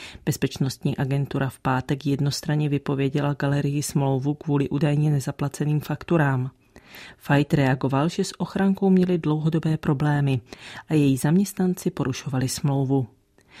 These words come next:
Podle něj napadli návštěvníky nebo neobsazovali směny. Při ostraze budov prý byla navíc poškozena umělecká díla.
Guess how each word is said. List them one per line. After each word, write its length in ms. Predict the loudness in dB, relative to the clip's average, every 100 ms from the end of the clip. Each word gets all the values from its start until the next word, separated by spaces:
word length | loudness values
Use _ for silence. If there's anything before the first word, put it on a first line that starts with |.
| -20 -4
Podle 300 | 0 2 4
něj 240 | 4 2 2
napadli 460 | 2 0 0 0 0
návštěvníky 800 | -2 -4 -4 -2 2 0 0 2
nebo 240 | 2 4
neobsazovali 800 | 2 2 -4 -4 -2 0 0 -2
směny. 520 | -2 2 4 4 2 -2 _ _ -20 -20 -20 -12
Při 160 | -4 -2
ostraze 440 | -2 -4 -2 0
budov 340 | 0 0 0 -2
prý 200 | -2 0
byla 220 | 2 2
navíc 320 | 2 0 -4
poškozena 580 | -6 -6 -2 2 2 2
umělecká 720 | 0 0 0 -2 -2 -2 -2
díla. 420 | -2 0 0 0